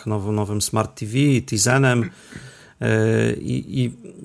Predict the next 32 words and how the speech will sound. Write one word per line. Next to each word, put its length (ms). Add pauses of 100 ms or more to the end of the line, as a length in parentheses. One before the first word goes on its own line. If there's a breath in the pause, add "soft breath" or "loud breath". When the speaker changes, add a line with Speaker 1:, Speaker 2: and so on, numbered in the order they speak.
(760)
Speaker 2:
jakby 260
w 60
kwestii 340
tych 240
usług 380
jest 160
największy 460
problem, 420
tak? 280
No 80
bo 140
my 120
tak 220
naprawdę, 720
y, 560 (280)
no 200
nie 100
mamy 460
dostępu 720
do, 380
do, 260
do 140
szeregu 360
takich, 460
y, 240
historii 400
jak 160
Netflix 500
i 40
tak 160
dalej, 300
Speaker 1:
Mhm. 160